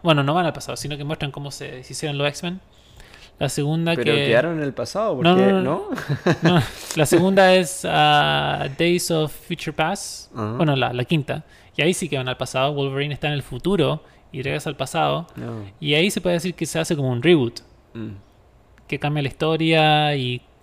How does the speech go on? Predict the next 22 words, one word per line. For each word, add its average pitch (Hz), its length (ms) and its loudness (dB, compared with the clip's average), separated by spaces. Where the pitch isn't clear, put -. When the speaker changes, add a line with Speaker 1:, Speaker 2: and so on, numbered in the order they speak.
Speaker 1:
cosas 147 260 -2
que 131 400 -2
las 147 220 -4
primeras 180 320 4
tres 196 140 2
películas 190 380 2
de 180 100 4
X-Men 180 400 -4
básicamente 156 520 -2
no 147 120 -2
pasan 143 280 -2
después 131 200 -6
de 131 80 -6
esa 139 80 -8
película, 131 320 -6
se 135 120 -4
borran. 127 340 -2
Porque, 127 680 -4
eh, 123 320 -4
Wolverine 143 400 0
cambia 139 280 2
el, 117 380 -2